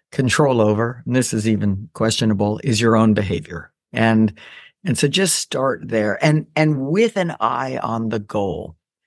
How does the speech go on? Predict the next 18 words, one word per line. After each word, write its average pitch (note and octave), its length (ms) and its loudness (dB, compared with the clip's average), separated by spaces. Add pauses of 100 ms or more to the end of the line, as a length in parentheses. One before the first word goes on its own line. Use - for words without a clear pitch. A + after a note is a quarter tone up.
(200)
I D3+ 80 2
think F3+ 180 4
many D#3 240 6
of D#3+ 60 4
the D3 100 2
things C#3 480 0
that - 220 -2
people D3+ 280 2
need B2 280 2
to A2+ 80 0
do, B2 580 2 (340)
whether B2 280 0
in A2+ 180 -2
sport C3 480 0
or B2 80 -2
in A#2+ 140 -2
the A#2 60 -2
workplace, A#2 800 0